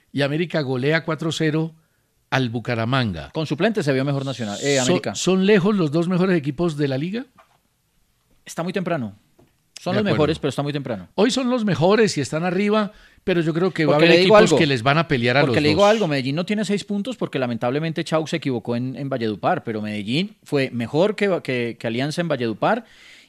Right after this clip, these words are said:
Speaker 2: y ayer fue mejor, más allá de un primer tiempo donde se enredó porque Chico se le metió atrás, se le encerró,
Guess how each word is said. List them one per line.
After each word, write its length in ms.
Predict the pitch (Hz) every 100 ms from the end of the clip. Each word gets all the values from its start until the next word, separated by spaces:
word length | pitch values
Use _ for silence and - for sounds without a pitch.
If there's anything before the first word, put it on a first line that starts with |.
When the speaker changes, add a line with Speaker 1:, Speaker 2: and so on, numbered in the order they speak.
| -
Speaker 2:
y 120 | 165
ayer 220 | 147 135
fue 240 | 156 190 -
mejor, 460 | 175 175 160 170 214
más 180 | 156
allá 160 | 165 165
de 60 | 170
un 60 |
primer 260 | 160 165 151
tiempo 320 | 170 160 170
donde 380 | 151 123 104 - _ _
se 140 | 131
enredó 360 | 127 123 127 143
porque 220 | 185 165
Chico 240 | - -
se 80 | 135
le 80 | 156
metió 220 | 120 123
atrás, 320 | 117 135 165
se 80 | 143
le 80 | 127
encerró, 640 | 113 117 107 139 170 196